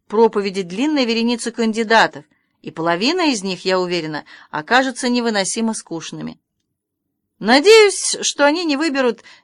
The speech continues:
мистера Бакстера из Восточного Графтона», сказала Аня решительно. «Все его проповеди невероятно мрачные. Мистер Белл говорит, что это священник старой школы, но миссис Линд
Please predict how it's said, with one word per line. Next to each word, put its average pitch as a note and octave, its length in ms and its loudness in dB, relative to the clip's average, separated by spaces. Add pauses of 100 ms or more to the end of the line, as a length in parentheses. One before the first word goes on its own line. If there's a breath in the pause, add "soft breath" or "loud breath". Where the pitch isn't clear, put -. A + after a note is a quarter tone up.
мистера A#3+ 380 0
Бакстера G#3+ 640 2
из E3+ 260 -8
Восточного A#3 600 -4
Графтона», F3+ 600 0
сказала E3 440 -4
Аня F3 260 -2
решительно. D#3+ 640 -8 (480)
«Все A3 260 0
его G3 180 2
проповеди F#3+ 760 -2 (300 soft breath)
невероятно C#4+ 960 2
мрачные. D3+ 600 -6 (600)
Мистер E3 440 -6
Белл A3+ 360 2 (280 loud breath)
говорит, G#3 400 2
что - 160 0
это G#3 180 0
священник A3 600 0
старой G#3+ 380 2
школы, G3 540 0 (460)
но F#3+ 260 4
миссис F3 400 -4
Линд C4 300 0